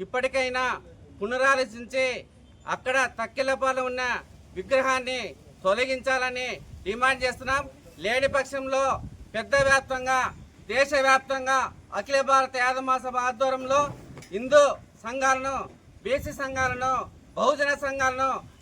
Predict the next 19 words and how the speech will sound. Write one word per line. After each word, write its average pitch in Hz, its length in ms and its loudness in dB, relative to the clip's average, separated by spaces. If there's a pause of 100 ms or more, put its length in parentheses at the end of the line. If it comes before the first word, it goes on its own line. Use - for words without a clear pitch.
(100)
అన్ని 294 280 -2
కలుపుకొని 269 540 0 (500)
తక్కెళ్ళపాడు 269 680 0
గ్రామాన్ని, 262 540 -2 (920)
అక్కడ 262 180 -2 (100)
పెట్టిన 254 320 -6
విగ్రహాన్ని 269 560 2 (340)
ధ్వంసం 269 460 0
చేస్తామని 262 520 0 (340)
హెచ్చరిస్తున్నాం. 269 760 0 (320)
ఇప్పటికైనా 277 560 4 (400)
రాష్ట్ర 269 380 2
ముఖ్యమంత్రి 269 520 0
చంద్రబాబు 269 500 -2
నాయుడు 262 220 0
గారు, 262 240 4 (480)
మీకు 277 180 -6 (100)
యాదవలో 294 360 6 (140)
ఓట్లు 285 220 2